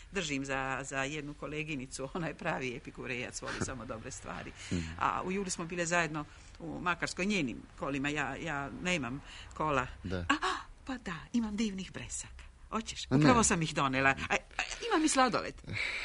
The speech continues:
Speaker 2: Ne, hvala, ne. Ništa ne treba.
Speaker 1: Bože. Bože, da si došao samo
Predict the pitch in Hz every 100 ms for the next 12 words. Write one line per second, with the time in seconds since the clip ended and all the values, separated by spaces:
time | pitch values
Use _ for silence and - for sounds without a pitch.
0 | - 127 135 - 104 98 85 87 90 -
1 | - - 110 - - 71 67 - - -
2 | - - - - - - - - - -
3 | - - - - - - - - 117 127
4 | - - - - - - - - - -
5 | - - - - - - - - - -
6 | - - - 131 165 143 135 113 120 -
7 | 113 165 160 139 120 - - 143 160 147